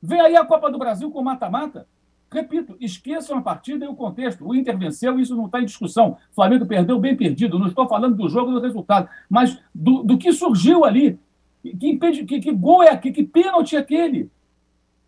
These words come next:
Da, da onde sai aquilo? Por que que aquilo não tem uma discussão mais aprofundada na transmissão?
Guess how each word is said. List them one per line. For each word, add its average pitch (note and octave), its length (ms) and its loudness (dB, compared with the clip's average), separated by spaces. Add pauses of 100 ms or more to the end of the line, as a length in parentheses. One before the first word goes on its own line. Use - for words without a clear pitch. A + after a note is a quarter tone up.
(100)
Da, F3 160 -10
da - 180 0
onde F4 220 0
sai D4+ 180 4
aquilo? C4 380 0
Por C#4 180 -4
que - 140 -2
que - 80 -4
aquilo D#4+ 260 -2
não C#4+ 100 2
tem D#4 120 -2
uma D4 100 0
discussão B3+ 400 -2
mais D4 160 0
aprofundada C4+ 580 0
na C4 80 2
transmissão? B3 480 -2